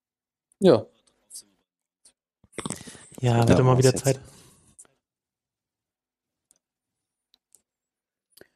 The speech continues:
Speaker 1: Gut, dann haben wir jetzt, glaub ich, noch einen Sportsmann oder Schwachmann der Woche?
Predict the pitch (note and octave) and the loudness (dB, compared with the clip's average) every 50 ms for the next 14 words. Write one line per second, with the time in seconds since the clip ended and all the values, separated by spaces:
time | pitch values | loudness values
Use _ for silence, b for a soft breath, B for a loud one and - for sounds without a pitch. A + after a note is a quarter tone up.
0 | _ _ _ - - D#3+ E3+ - - - A#2 A#2 B2 C#3+ D3+ D3 C#3+ - - D3 | _ _ _ -2 0 0 0 2 0 -2 -2 0 2 2 2 2 2 2 0 0
1 | D3 D3+ C#3+ - C#3+ C3+ C#3 - - - - _ _ _ _ _ _ _ _ _ | 0 0 0 -2 -2 -2 -2 -4 -8 -20 -20 _ _ _ _ _ _ _ _ _
2 | _ _ _ _ _ _ _ _ _ _ _ - A2 A2+ A#2+ C3 C#3 C#3 C#3 D3 | _ _ _ _ _ _ _ _ _ _ _ -4 -2 0 0 2 0 0 0 0
3 | D3+ D3+ D3 - - _ _ _ _ _ _ _ _ _ _ _ _ _ _ _ | 0 -2 -4 -8 -12 _ _ _ _ _ _ _ _ _ _ _ _ _ _ _
4 | _ _ _ _ _ _ _ _ _ _ _ _ _ _ - - - - D#3+ - | _ _ _ _ _ _ _ _ _ _ _ _ _ _ -20 -6 -2 -2 -2 0
5 | - C#4 B3+ A3 - - - F2 - - D#2 D2+ D2+ D2 D#2+ D#2 A#2 A#2 | 0 0 0 0 0 0 -2 -2 -2 -2 -2 -4 -2 -4 -4 -6 -8 -10